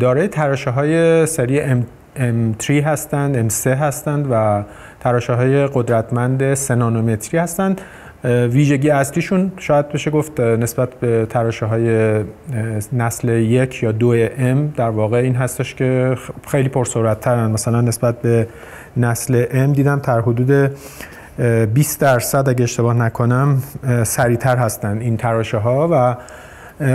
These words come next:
قدرت خیلی زیادی رو می‌دن، ضمن اینکه اساساً، تراشه ام، سه نانومتری ما روی کامپیوترهای شخصی نداشتیم و حالا یه قدرت خیلی زیادی رو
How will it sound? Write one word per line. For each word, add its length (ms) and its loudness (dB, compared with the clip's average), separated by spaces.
قدرت 440 2
خیلی 260 2
زیادی 340 2
رو 60 2
می‌دن، 220 2
ضمن 220 2
اینکه 420 2
اساساً، 440 -2
تراشه 680 0
ام، 560 -4
سه 220 -2
نانومتری 600 0
ما 120 4
روی 260 4
کامپیوترهای 460 -2
شخصی 760 -2
نداشتیم 520 0
و 60 2
حالا 200 0
یه 160 0
قدرت 440 -2
خیلی 280 -2
زیادی 480 0
رو 200 2